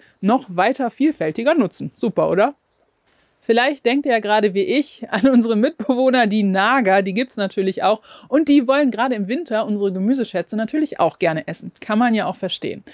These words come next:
Wir wollen unsere Schätze allerdings schützen und wenn ihr in eurem Hochbeet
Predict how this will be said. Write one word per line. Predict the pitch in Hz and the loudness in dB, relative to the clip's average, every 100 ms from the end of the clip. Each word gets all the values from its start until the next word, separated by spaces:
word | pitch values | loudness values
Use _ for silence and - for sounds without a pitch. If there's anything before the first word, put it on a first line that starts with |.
| - - | -20 -6
Wir | - 254 | 0 2
wollen | 302 294 | 2 2
unsere | 277 262 | 0 -2
Schätze | - 262 247 247 | 0 -2 0 0
allerdings | 214 214 208 - | 2 2 -2 -2
schützen | 320 - 254 240 | -4 -2 0 0
und | 226 - - _ | 0 -4 -20 _
wenn | 240 339 | 0 2
ihr | |
in | 285 | 2
eurem | 262 247 196 | 2 2 2
Hochbeet | 262 330 269 269 - | 0 0 0 0 0